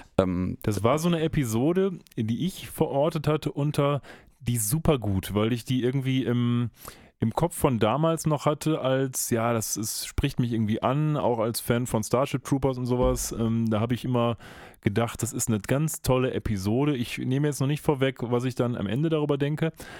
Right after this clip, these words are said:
Speaker 2: aber, äh, als ich sie jetzt gesehen hab, beziehungsweise kurz vorm Sehen, hab ich richtig drauf hingefiebert, weil ich mir dachte, geil, mal so eine, so eine richtige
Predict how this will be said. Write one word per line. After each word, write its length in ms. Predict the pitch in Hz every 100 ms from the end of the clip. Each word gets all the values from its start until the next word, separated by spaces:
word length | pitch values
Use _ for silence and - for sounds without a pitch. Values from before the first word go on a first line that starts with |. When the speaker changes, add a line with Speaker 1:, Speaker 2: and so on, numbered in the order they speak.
| - -
Speaker 2:
aber, 480 | 117 117 120 117 113 -
äh, 320 | - 123 160
als 200 | 139 123
ich 100 | 131
sie 100 | 131
jetzt 160 | 117 -
gesehen 440 | 101 110 143 160
hab, 80 | 156
beziehungsweise 400 | 135 127 117 104
kurz 260 | - 135
vorm 360 | - - 143 160
Sehen, 340 | 139 143 147
hab 100 | 135
ich 140 | 131 123
richtig 240 | 131 -
drauf 260 | 123 120 -
hingefiebert, 680 | 143 151 135 - 147 147
weil 100 | 131
ich 80 | 127
mir 80 | 131
dachte, 180 | 117 101
geil, 400 | 113 139 147 135
mal 160 | 123
so 100 | 113
eine, 240 | 117 110 110
so 80 | 113
eine 140 | 117
richtige 380 | 123 - 123 110